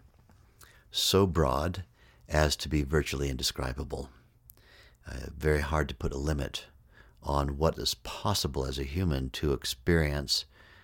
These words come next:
or to do. And every time we think we've set a limit on that,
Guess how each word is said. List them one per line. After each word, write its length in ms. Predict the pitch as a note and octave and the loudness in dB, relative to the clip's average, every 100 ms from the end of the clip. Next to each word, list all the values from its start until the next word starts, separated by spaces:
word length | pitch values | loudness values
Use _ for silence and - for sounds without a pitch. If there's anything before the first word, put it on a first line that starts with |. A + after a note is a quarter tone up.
| - - | -20 -6
or 260 | D2+ D2 C#2+ | 0 2 2
to 140 | - | -2
do. 280 | C2+ D2 - - _ _ _ _ - - - - - | 2 2 2 -12 _ _ _ _ -20 -20 -20 -20 -8
And 180 | C#2+ B1+ | -4 -2
every 200 | D2+ D2+ | 0 0
time 240 | - C#2+ | -2 -2
we 120 | C#2 | -2
think 300 | C2 E2+ E2 | 0 0 2
we've 180 | D2 C2 | 0 0
set 160 | - D2 | 0 0
a 60 | |
limit 280 | C2 D2+ D2+ | 0 0 0
on 220 | C#2 C2 | -2 -6
that, 340 | B1+ B1 A#1+ | -6 -8 -8